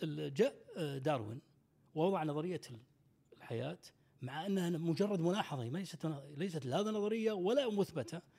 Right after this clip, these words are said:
وضع مجموعة ملاحظات واستنتج منها استنتاجا بديلا عن الخالق، واحتفى بها الناس لأنه كانوا ينتظرون، يعني، كانوا ينتظرون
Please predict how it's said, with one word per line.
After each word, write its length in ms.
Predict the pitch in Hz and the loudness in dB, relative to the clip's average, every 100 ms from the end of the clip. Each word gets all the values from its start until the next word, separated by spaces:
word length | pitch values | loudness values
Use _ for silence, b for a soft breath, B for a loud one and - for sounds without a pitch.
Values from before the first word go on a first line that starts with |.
| B B | B B
وضع 200 | 160 180 - 143 | -4 -4 -6 -6
مجموعة 440 | 143 165 233 165 151 | 0 2 2 0 0
ملاحظات 760 | 165 143 147 139 120 156 - - b b | 0 0 -2 -2 -2 -2 -6 -16 b b
واستنتج 460 | 147 - 202 185 170 | -6 0 0 0 0
منها 180 | 190 156 | 2 0
استنتاجا 600 | - 156 156 127 151 202 - b b | 0 -2 0 0 0 -2 -8 b b
بديلا 480 | 151 170 214 196 147 | 0 2 2 2 0
عن 200 | 175 190 - _ - | -2 -2 -8 _ -4
الخالق، 460 | 135 147 110 - - B B B B | -2 0 -2 -4 -14 B B B B
واحتفى 520 | - - - 233 196 | -4 -4 -4 -2 0
بها 180 | 175 175 | 0 0
الناس 280 | 180 190 180 | -2 -4 -4
لأنه 140 | 151 | -4
كانوا 240 | 156 208 | -4 -2
ينتظرون، 720 | 190 180 - 160 185 214 214 120 - _ - | 0 -2 -2 -2 2 2 2 0 -10 _ -20
يعني، 360 | - 131 131 120 B B B | -14 -8 -8 -10 B B B
كانوا 280 | 170 190 180 | -4 -4 -4
ينتظرون 1040 | 165 190 - 170 175 185 240 254 214 214 | -2 -4 -2 -4 0 2 2 2 2 0